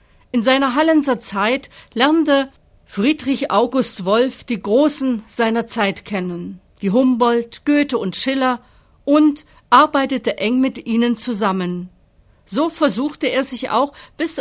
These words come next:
achtzehnhundertzehn als Literat, scheinbar aber ohne nennenswerten Erfolg. Mit einunddreißig wurde Wolff Mitglied der Akademie der Wissenschaften in Berlin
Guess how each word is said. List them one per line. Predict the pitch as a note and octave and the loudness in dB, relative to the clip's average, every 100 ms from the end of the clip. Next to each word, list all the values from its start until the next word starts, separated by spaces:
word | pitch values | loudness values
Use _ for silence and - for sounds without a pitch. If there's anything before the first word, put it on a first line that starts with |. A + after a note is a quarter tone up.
| - | -2
achtzehnhundertzehn | A#3+ - - C#4 A#3 B3+ B3+ - - A#3 C#4 D4 | -4 -4 -2 0 0 0 -2 -4 -4 -2 0 -2
als | - B3 - | -2 -4 -4
Literat, | B3+ C#4 B3 A3+ G3+ - - _ _ _ _ | -6 -4 0 0 0 -4 -20 _ _ _ _
scheinbar | - B3 B3+ C#4 C4+ B3+ - _ _ | -6 2 2 4 2 0 -4 _ _
aber | G#3+ G3+ - - | -2 0 -2 0
ohne | B3+ C#4+ C4+ C4 _ - | 2 4 2 -2 _ -2
nennenswerten | G3+ A#3 B3 - G3+ G#3 G#3+ A3 | 2 2 0 -2 0 0 0 -6
Erfolg. | A#3 A3 G#3 F3+ F3 - - _ _ _ _ - - | -8 -6 -4 -4 -4 -10 -20 _ _ _ _ -16 -6
Mit | A#3+ - | -2 4
einunddreißig | C4+ D#4+ C#4+ G#3+ A#3 C#4+ D4+ D4+ - - - | 6 6 4 4 2 2 0 -2 -4 -12 -4
wurde | A#3 C4 A3+ | -2 0 0
Wolff | G3 G#3+ C4 | 4 4 2
Mitglied | B3 C4 - C4+ C4 - B3 | 0 -2 -2 -4 -4 -4 -2
der | - | -2
Akademie | G#3 A#3+ G#3+ G#3 G#3+ C4 | 0 0 0 0 0 0
der | A#3 F3+ | -2 -2
Wissenschaften | B3 C4 B3+ A3+ A3+ - - A#3 | -4 -2 -2 0 -2 -4 -8 -4
in | G#3+ A#3 | -2 -2
Berlin | A3 F#3 F#3 A#3+ D4 | -2 -4 -4 -2 0